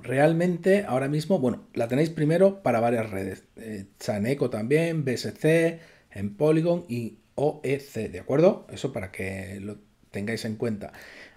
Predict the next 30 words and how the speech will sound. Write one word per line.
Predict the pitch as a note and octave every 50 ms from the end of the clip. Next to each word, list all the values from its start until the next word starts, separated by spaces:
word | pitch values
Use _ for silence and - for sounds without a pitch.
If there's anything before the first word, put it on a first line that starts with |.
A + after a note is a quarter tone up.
| _ _
Ahora | - C#3 D#3+ F#3+ F#3+
mismo | G3 G#3+ A3 G#3 G#3+ F#3+ F#3 G3+ G#3+ - - - -
solo | - - - D#3+ E3 E3+
tienen | E3 E3 E3 E3+ E3 E3+ E3 - _
disponible | - B2+ C#3+ D3 C#3 - - C3+ C3 C#3+ D#3 E3 D#3+ E3 F3 F#3+ - - - _ _ - - - -
este | D3+ D3+ D3+ D3+ - - D#3+ D3
apartado | C#3 C#3+ C#3 B2 - E3 E3 E3 D#3+ D3+ C#3
de | B2 A#2 A2+ A2+ A2+ A2 A2 G#2+ G#2+ G2
Single | - - - D3+ D3+ D3 D3+ C#3+ C#3+
Asset | C#3+ C3+ - - C#3 C3+ - - - _
Mining, | - C#3 D#3+ F3+ E3 C#3+ D#3 F#3+ G#3 - - -
es | - C3
decir, | C3+ C3 B2+ - C#3 A2 G2+ - - - - - - _ _ -
que | B2
vamos | B2 B2+ D3+ D3+ -
a | D#3
hacer | - - D#3+ C#3+ A2+ G#2
minería | A#2+ C3 D3+ D#3 D#3+ D#3 D#3+ E3+ E3+ F3+ E3+ -
con | - C#3 B2+ C#3
un | D#3 E3
solo | D#3+ D#3+ - - - D#3 D3 D3 C#3
activo, | B2 - - - A#2+ G2+ G2 G2
no | A2+ A#2
tenemos | - A#2 A2+ A#2 A2+ -
que | -
montar | A2 G#2+ A2 A2 - A#2 A2+ A2+ -
L | - A2+ A#2 A#2+ C3 -
P | D3+ D3+ E3 F3+ F3+ E3+
ni | C#3+ G#2
nada. | G#2+ G#2+ G2 F2+ - -